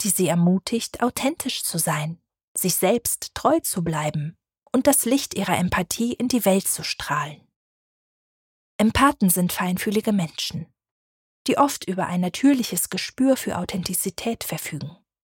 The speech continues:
Sie können kleine Anzeichen von Unehrlichkeit oder Unwahrheiten erkennen,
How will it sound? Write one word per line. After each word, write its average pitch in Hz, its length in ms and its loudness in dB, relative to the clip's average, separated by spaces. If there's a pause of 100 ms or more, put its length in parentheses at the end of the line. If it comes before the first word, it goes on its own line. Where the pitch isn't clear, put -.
(560)
Sie - 140 -2
können 254 280 4
kleine 269 480 4
Anzeichen 190 600 0
von 185 180 0
Unehrlichkeit 202 960 2
oder 233 240 4
Unwahrheiten 196 760 2
erkennen, 220 580 2